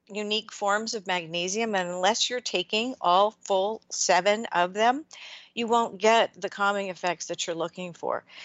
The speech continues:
Most of the supplements are cheap synthetic forms, which makes sense because, my goodness, we all jumped on supplements and tried to boost our immune systems and get our rest, et cetera.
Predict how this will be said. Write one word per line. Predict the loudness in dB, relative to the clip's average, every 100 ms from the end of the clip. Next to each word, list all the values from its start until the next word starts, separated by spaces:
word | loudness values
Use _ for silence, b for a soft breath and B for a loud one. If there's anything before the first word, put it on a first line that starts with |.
| B -2
Most | 2 4 4
of |
the | 4
supplements | 2 0 -2 -6 -6 -2
are | 2 2 0 _ -4
cheap | -2 -2 -2
synthetic | -2 -2 0 0 0
forms, | -2 -2 0 -2 -4 -6 _ -10 -2
which | -2 0
makes | 0 0 0
sense | 0 2 2 0 -4
because, | -6 -12 -2 0 0 -4 -8 -6
my | -4
goodness, | 0 0 0 -2 0
we | 4
all | 4 4
jumped | 4 2 2 -2
on | -2 -2 -8
supplements | -2 -2 0 -4 -4 -4 -2 -2
and | -2 -8 -4
tried | 0 2 0
to | -8 _ _ -6
boost | -4 0
our | 0
immune | 0 -2 -2
systems | -2 -2 -2 -4 -4
and | -4 0
get | 2
our | 4 2
rest, | 2 2 0 -10
et | -2
cetera. | 0 0 -2